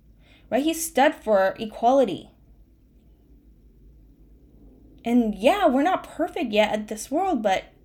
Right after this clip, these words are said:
there are people that really wanna help. I'm one of them.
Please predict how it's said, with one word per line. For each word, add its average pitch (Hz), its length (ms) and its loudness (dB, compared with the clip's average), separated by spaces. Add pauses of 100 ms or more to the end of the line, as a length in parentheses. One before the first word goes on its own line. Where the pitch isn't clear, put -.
(680)
there 294 120 2
are 370 80 4
people 330 680 0
that 254 160 0
really 302 320 4
wanna 302 220 2
help. - 460 -4 (540)
I'm 240 180 0
one 302 200 2
of 226 120 -2
them. 247 260 -2